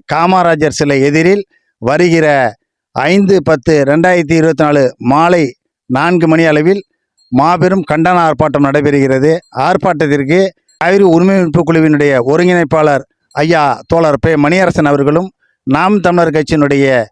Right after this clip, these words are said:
மாநில பொறுப்பாளர் காளியம்மாள் அவர்களும், மருத்துவர்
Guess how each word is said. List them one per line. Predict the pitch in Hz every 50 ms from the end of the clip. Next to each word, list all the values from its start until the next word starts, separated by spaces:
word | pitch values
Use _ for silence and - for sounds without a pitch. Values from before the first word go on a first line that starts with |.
| _ _ _ - 131
மாநில | 135 147 165 180 185 185 175 160
பொறுப்பாளர் | 127 156 151 151 127 123 143 139 135 131 123 117 110 - _ _ _ _ _ _ _ _ - - -
காளியம்மாள் | 151 160 175 190 185 180 165 165 156 151 143
அவர்களும், | 143 139 135 143 151 165 180 - _ _ _ _ _ _ -
மருத்துவர் | 131 139 156 170 175 - - 175 160 151 135